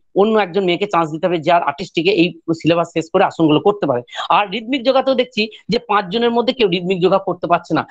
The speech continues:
তখন আমি আর একজন মেয়েকে নিয়ে নিলাম বা একজন ছেলেকে নিলাম রিদমিক যোগার জন্য। তাহলে মোট আমার দলে, একটা দলে কটা দাঁড়ালো? পাঁচটা প্লাস একটা আর্টিস্টিক, একটা রিদমিক,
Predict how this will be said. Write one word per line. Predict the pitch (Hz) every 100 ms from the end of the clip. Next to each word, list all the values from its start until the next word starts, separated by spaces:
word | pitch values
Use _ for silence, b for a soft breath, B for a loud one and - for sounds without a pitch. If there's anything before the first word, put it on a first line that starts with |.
| B -
তখন | 214 240
আমি | 202
আর | 180 165
একজন | 160 220
মেয়েকে | 180 160 170
নিয়ে | 160
নিলাম | 160 165 165 170 170
বা | 165
একজন | - 175
ছেলেকে | 175 165 165
নিলাম | 160 202
রিদমিক | 156 143 160 160 139
যোগার | 143 135
জন্য। | 139 131 B B
তাহলে | - 196
মোট | 180 202 240
আমার | 202 202
দলে, | 170 175 175 147 180 175
একটা | -
দলে | 170 170 185
কটা | 165 180
দাঁড়ালো? | 175 190 269 b b -
পাঁচটা | 160 - - 262 - _
প্লাস | - 170
একটা | 160 - 170
আর্টিস্টিক, | 139 - 220 - 277
একটা | - -
রিদমিক, | 135 139 139